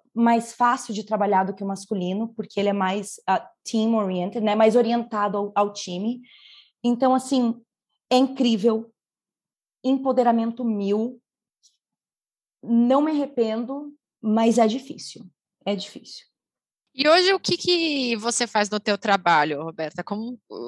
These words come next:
Speaker 2: como que você, quais são as atividades que você desempenha dentro desse,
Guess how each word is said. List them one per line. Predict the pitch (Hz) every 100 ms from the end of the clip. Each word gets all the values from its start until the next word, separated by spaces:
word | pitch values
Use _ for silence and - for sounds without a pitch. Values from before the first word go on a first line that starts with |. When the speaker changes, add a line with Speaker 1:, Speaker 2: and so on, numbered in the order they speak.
| -
Speaker 2:
como | - 226 240
que | 254
você, | 214 214 208 - 202 190
quais | 240 262
são | 277
as | 240
atividades | 226 233 202 190 185 175 -
que | -
você | 170 185 185
desempenha | 165 180 170 - 214 220 202
dentro | 214 208 220
desse, | 190 196 - 196 180 165